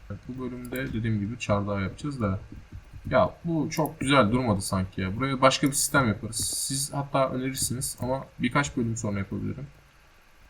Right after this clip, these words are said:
Ee, önerirseniz buraya daha güzel bir korumalık sistemi yaparız. Buraya açılan kapı. Ya şu güzel oldu.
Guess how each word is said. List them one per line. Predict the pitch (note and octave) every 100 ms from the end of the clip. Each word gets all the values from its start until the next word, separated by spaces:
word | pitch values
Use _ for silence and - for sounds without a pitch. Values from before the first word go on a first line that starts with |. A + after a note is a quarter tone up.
| -
Ee, | -
önerirseniz | - C#3 D3 C#3 C3 C#3 C3
buraya | B2+ C3 B2+
daha | A#2 C3+
güzel | B2 C3 A#2+ B2
bir | A#2+
korumalık | - A#2+ B2 B2+ C3+
sistemi | - - B2 A#2
yaparız. | A2+ G#2+ A2 - - _ _ _ _ _ _ _ _ _ _ _ _ _ _ _ _ _ _ _ _ _
Buraya | C3 A2 A2+
açılan | - A#2 A2
kapı. | A2 - B2
Ya | A#2
şu | A2+ F#3
güzel | E3+ F3+ F3+
oldu. | A2+ G2+ B2+